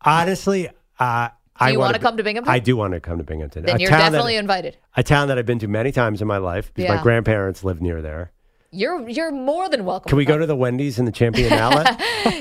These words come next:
Speaker 2: Yes, it's the only thing to do. No, I'm just kidding.
Speaker 1: Yeah, there. I grew up, there were no Wendy's around me, but there was one in Binghamton. It was a big deal back then. So,
Speaker 2: <laughs>
Speaker 1: okay, I can't
Speaker 2: Put
Speaker 1: believe
Speaker 2: us on
Speaker 1: you're
Speaker 2: the map.
Speaker 1: inducting yourself.
Speaker 2: Yeah.
Speaker 1: If I do go, can I give a speech?
Speaker 2: No.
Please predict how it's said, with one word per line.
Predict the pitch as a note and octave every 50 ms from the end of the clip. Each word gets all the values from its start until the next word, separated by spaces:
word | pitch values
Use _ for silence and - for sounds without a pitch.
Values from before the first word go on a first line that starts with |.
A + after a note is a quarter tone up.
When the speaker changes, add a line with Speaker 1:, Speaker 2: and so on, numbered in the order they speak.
| - -
Speaker 2:
Yes, | B3 D4+ E4 C#4+ - B2 - C4+
it's | B3 A3+
the | C4+ A#3+
only | B3+ C4 B3+ C4
thing | B3+ C#4+ C#4 C4
to | C#4+
do. | C#4 E4+ F4+ D#4+ A3 F3 D#3 - -
No, | F3+ - - -
I'm | E3+ F#3
just | E3 - E3 D3+ - - _ - _ _
kidding. | - D3 C#3+ D3+
Speaker 1:
Yeah, | D#3 C#3 G#2+ F#2 F#2
there. | - B2+ C#3 D#3 D#3 - - - - _ - - C#3+ C#3+ - _ -
I | B2+ C3 C#3+
grew | C3+ D3+ D#3
up, | C3+ A2
there | B2+ A#2+
were |
no | A#2 B2 B2+
Wendy's | B2 B2 A#2 A#2 A#2+ B2 A2+
around | B2 C3 C3 C3+ C#3+
me, | D3
but | B2+ A#2 A2+ G2+
there | A2
was | G#2+ G2+ F2
one | G2+ A2+ A2 A2+
in | G#2+
Binghamton. | G2 F#2 F#2+ F#2+ F2+ E2+ - F#2+ E2
It | E2
was | E2+ E2 -
a | D2+
big | C#2+ F#2+ F2+ D#2
deal | F#2+ F#2 E2+ D#2
back | F#2 F2 E2
then. | - E2+ D#2+ - - - - -
So, | - F3+ F3 D#3+ D3 C#3 C#3 C#3 F#3+ E3 - _
Speaker 2:
<laughs> | _ _ _ _ -
Speaker 1:
okay, | D#3 - F3+ C#3 G2 F#2 -
I | D3 D#3
can't | - G#3 G#3 G3+
Speaker 2:
Put | G#3+
Speaker 1:
believe | G3+ G#3 E3+
Speaker 2:
us | D#3+
on | D#3
Speaker 1:
you're | D3+
Speaker 2:
the | C3+
map. | E3+ E3
Speaker 1:
inducting | C#3 C#3 - C#3+ C3+
yourself. | B2 A2 - - - D#3 E2 D#2 - - _ -
Speaker 2:
Yeah. | G#3+ A3 F3+ D3+ - - - - - -
Speaker 1:
If | - D#3+ E3 G3+
I | G#3 A#3 G#3
do | F3 G#3+ G3+
go, | D#3 D3+ B2 A2
can | - A#2 A#2+
I | A#2+
give | A#2+ A2+ G#2+
a |
speech? | - - - E2+ - - - - _ _ _ _ _ _ _ _ _ _
Speaker 2:
No. | - E3+ E3+ D3+ C3 C#3